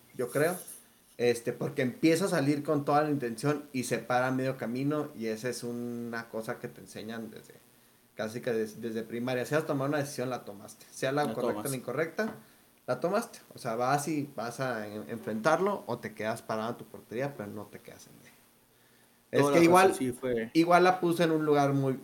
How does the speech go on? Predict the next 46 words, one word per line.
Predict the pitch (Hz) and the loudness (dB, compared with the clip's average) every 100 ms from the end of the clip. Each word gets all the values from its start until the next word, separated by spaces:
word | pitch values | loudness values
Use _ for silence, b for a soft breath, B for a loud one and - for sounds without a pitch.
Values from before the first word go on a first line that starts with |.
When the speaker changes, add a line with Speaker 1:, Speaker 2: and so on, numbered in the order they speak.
| - | -2
Speaker 1:
muy | 127 123 | 0 0
imparable, | 117 117 110 110 110 - | -2 -8 -10 -12 -12 -14
o | - | -12
sea. | 113 107 110 _ _ | -10 -10 -14 _ _
Speaker 2:
Hizo, | 160 165 202 160 | 0 2 0 0
hizo | 160 180 | 0 0
lo | 165 | 0
que | 156 | 0
el | |
delantero | 127 120 110 131 127 | 0 -2 -2 -2 -2
tiene | 123 | -6
que | 120 | -8
hacer, | 117 127 | -6 -4
Speaker 1:
Sí. | 117 | -2
Speaker 2:
¿no? | 127 | -4
Fue, | - 127 | -2 -4
fue | - 139 | 0 0
un | 139 | 0
muy | 139 | 0
buen | 131 | 0
gol | 127 139 147 | 0 -2 -2
acá | 120 127 | -4 -2
de | 123 120 | -2 0
Aguirre, | 120 135 139 135 | -2 -2 -4 -6
que | 117 | -8
te | - 120 | -6 -4
digo, | 117 120 117 - B B - | -2 0 -2 -4 B B -8
me | 113 | -4
gustó | 113 - 127 | -4 -4 -4
para, | 131 123 - | -2 -2 -4
para | 113 107 | -6 -6
Monterrey. | 104 104 110 143 156 156 B B B | -6 -6 -2 0 0 -2 B B B
Ya | 135 | -4
después | 123 131 127 | -2 -2 -4
se | 123 | -2
viene | 127 127 | 0 2
el | |
gol | 127 123 | 0 0
de | 123 | 0
Gorriarán, | 120 120 117 143 151 | 0 0 0 0 -2
se | 123 | -2
viene | 117 120 | -2 -2
el | 123 | -2
gol | 120 123 117 | 0 0 0
de, | 120 110 95 65 62 _ _ _ _ - _ _ _ 101 | 0 0 -2 -4 -10 _ _ _ _ -20 _ _ _ -10
de, | 98 92 | -6 -4